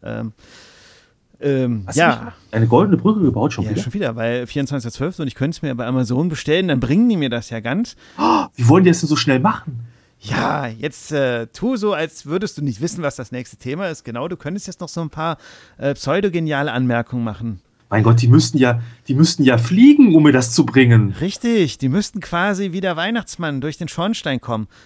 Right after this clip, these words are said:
Speaker 1: Aber
Speaker 2: Oh,
Speaker 1: dann
Speaker 2: oh,
Speaker 1: ist,
Speaker 2: oh.
Speaker 1: dann ist ihr Transportgerät nämlich kaputt, wenn du das zu starker Wärme aussetzt, behaupte ich mal.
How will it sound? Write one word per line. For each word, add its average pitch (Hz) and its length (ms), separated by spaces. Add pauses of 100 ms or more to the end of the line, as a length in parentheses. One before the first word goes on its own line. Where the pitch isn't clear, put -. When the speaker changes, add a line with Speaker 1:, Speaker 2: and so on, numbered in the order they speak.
(100)
Speaker 1:
Aber 131 200
Speaker 2:
Oh, - 20
Speaker 1:
dann 113 140
Speaker 2:
oh, - 40
Speaker 1:
ist, 117 140
Speaker 2:
oh. 220 360
Speaker 1:
dann 143 200
ist 151 120
ihr 131 120
Transportgerät 120 800
nämlich 113 260
kaputt, - 480 (460)
wenn 120 120
du 117 80
das 113 140
zu 127 100
starker 117 440
Wärme 113 260
aussetzt, 117 420
behaupte - 360
ich - 180
mal. 110 140